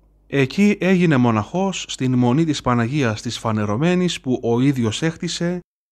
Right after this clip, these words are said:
και μετονομάστηκε Λαβρέντιος.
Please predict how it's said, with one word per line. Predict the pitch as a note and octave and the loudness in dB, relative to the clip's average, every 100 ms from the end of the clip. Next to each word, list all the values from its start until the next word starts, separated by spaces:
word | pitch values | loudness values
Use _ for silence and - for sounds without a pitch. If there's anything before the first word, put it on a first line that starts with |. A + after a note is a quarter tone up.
| _ _ | _ _
και | - C#3 | 2 4
μετονομάστηκε | B2+ B2 A#2+ B2 E3+ E3+ D3+ C#3 F#3 F3+ | 4 4 4 4 4 2 -4 -4 -2 -2
Λαβρέντιος. | B2 A#2+ A#2 D3+ E3+ C3 G#2+ G2 F#2 - - | 0 0 2 0 0 0 0 -2 -2 -8 -10